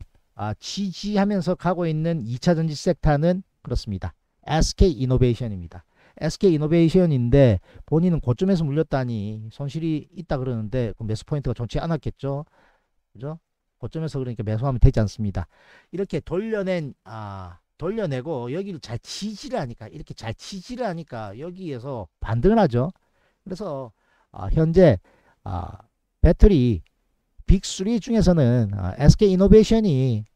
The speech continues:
현재 모양이 가장 견조하다 그렇게 보고 있습니다. 여기 상단까지 충분히 갈 수 있는 모양이고, 어, 기관의 매수세가 자꾸 들어오고 있어요.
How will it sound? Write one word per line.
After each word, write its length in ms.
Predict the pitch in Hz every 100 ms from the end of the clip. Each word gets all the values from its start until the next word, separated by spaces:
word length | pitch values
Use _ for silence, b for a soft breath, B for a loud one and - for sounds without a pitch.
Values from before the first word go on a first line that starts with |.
| _
현재 420 | - 127 131 139
모양이 360 | 120 117 160 139
가장 240 | 151 156
견조하다 560 | - 101 120 143 180 156
그렇게 240 | 135 -
보고 180 | - 110
있습니다. 500 | 98 98 92 90 117 131
여기 220 | 131 139
상단까지 1000 | 123 135 135 165 170 185 147 113 110 101 - _ _
충분히 380 | - 185 165
갈 220 | - 151 165
수 180 | -
있는 380 | 139 135 147 147 _
모양이고, 720 | 139 147 127 110 131 131 87 b b b b b b -
어, 260 | 92 90 -
기관의 380 | 156 165 165 113
매수세가 360 | 110 - 131
자꾸 220 | 131 147
들어오고 280 | - 131 190
있어요. 600 | 175 - 123 95 110 165